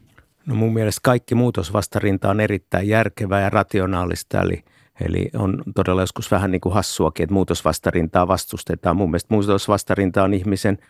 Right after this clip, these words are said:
biologisen säilymisen edellytys. Me ei olla kaikenlaisia sieniä laitettu suuhun, vaikka niitä on ollut edellä, ja se on tavallaan se semmoinen niin kuin uuden pelko, niin, niin se on, se on myös viisautta.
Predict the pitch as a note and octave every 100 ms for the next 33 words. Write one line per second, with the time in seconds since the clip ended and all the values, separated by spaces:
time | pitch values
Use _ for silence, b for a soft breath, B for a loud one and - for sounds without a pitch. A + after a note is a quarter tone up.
0 | b b - A2+ G2 F#2 - G2+ G#2 B2
1 | G#2+ F#2+ F#2+ F#2 F#2 F#2 F2 E2+ - F#2
2 | - F#2+ E2+ G2 - A#2 F#2 G#2 F#2+ F2+
3 | G2 F2 G#2+ E2+ F2+ F#2 F2+ F2 - G2
4 | - F2+ F2 F2 E2+ F#2 F2+ - F2+ F2+
5 | E2+ - b b - F#2+ D#2+ E2+ F#2 F2+
6 | F2 E2+ G#2+ G2+ F#2 F2 G#2+ F2 b b
7 | b - G2 F2+ E2+ E2+ E2+ F#2 G2 -
8 | G2 F2+ E2 F#2+ F2+ E2+ F2+ F2 F2 G#2
9 | G#2 F2+ G2 F2+ F2 F#2 - F#2 F#2+ F2+
10 | F2 D#2+ - - - -